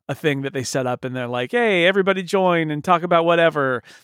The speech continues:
And, and again, if you're an employee and you wanna talk about whatever, uh, really whatever,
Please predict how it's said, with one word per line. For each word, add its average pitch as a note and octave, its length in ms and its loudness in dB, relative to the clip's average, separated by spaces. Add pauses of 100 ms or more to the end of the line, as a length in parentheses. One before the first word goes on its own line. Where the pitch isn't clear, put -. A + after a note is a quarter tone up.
(120)
And, F3 300 2
and E3+ 140 2
again, G3 260 0
if D3+ 100 -4
you're E3 120 -2
an D#3+ 60 -2
employee G3+ 360 -2
and D3 100 -2
you D3 80 -4
wanna C#3+ 140 -8
talk C#3+ 220 -4
about C#3 200 -2
whatever, C3+ 440 -2 (360)
uh, C#3+ 300 4 (320)
really E3+ 440 4
whatever, A#2+ 580 -2